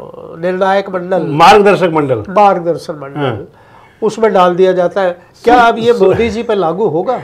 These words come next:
Speaker 2: सुरजे वाले, वही मैं कह
Speaker 1: आज
Speaker 2: रहा हूँ।
Speaker 1: मोदी जी तिहत्तर, चौहत्तर साल के हो गए, क्या
Speaker 2: हाँ।
Speaker 1: ये अगले साल छोड़ देंगे?
Speaker 2: हाँ।
Speaker 1: नहीं, बिल्कुल भी, नास ना पास।
Speaker 2: बहुत सारे नाम हैं ऐसे।
Speaker 1: अब
Speaker 2: अब भी जिनको टिकट दिया गया,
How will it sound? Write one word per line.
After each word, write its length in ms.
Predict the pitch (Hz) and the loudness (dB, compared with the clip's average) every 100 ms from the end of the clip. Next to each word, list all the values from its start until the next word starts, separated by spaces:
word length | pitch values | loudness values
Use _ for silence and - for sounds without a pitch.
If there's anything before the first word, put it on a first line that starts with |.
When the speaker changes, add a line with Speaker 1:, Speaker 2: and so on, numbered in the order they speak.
| - | -2
Speaker 2:
सुरजे 200 | 156 170 | 2 6
वाले, 180 | 196 214 | 6 6
वही 160 | 202 196 | 8 6
मैं 120 | 208 | 6
कह 100 | 185 | 6
Speaker 1:
आज 80 | 220 | 4
Speaker 2:
रहा 80 | 135 | 4
हूँ। 100 | 170 | 2
Speaker 1:
मोदी 320 | 185 196 220 | 0 0 -2
जी 140 | 214 | -2
तिहत्तर, 420 | 220 196 175 214 | -2 -2 -2 -4
चौहत्तर 380 | 214 185 170 226 | -4 -4 -2 -2
साल 280 | 214 196 185 | 0 -2 -2
के 60 | 165 | -4
हो 120 | 143 | -6
गए, 140 | 151 | -8
क्या 140 | 151 202 | -6 0
Speaker 2:
हाँ। 100 | 143 | 2
Speaker 1:
ये 80 | |
अगले 300 | 202 185 208 | 0 0 -2
साल 680 | 202 190 185 185 175 175 170 | -2 -2 -2 -4 -4 -4 -4
छोड़ 220 | - 196 240 | -2 -4 -4
देंगे? 300 | 208 135 113 | -8 -10 -4
Speaker 2:
हाँ। 520 | 135 139 110 82 - - 110 110 | 0 2 0 -8 -20 -20 -20 -20
Speaker 1:
नहीं, 240 | 101 139 | -18 -16
बिल्कुल 340 | - 156 160 196 | -12 -12 -10 -12
भी, 120 | 220 | -6
नास 280 | 190 196 214 | -2 -2 -2
ना 120 | 214 | -4
पास। 440 | 220 233 - _ 175 | -4 -8 -10 _ 2
Speaker 2:
बहुत 240 | 220 262 | 4 6
सारे 180 | 302 311 | 6 4
नाम 260 | 269 233 | 4 4
हैं 120 | 196 151 | 4 4
ऐसे। 580 | 147 254 180 120 101 - _ 220 | 4 4 4 2 -4 -16 _ 0
Speaker 1:
अब 140 | 233 | 2
Speaker 2:
अब 180 | 156 131 | 2 2
भी 140 | 247 | 2
जिनको 300 | 277 262 262 | 4 4 4
टिकट 320 | 262 220 208 190 | 2 4 4 4
दिया 280 | 160 143 | 4 2
गया, 580 | 127 123 120 160 233 - | 2 2 2 2 2 -4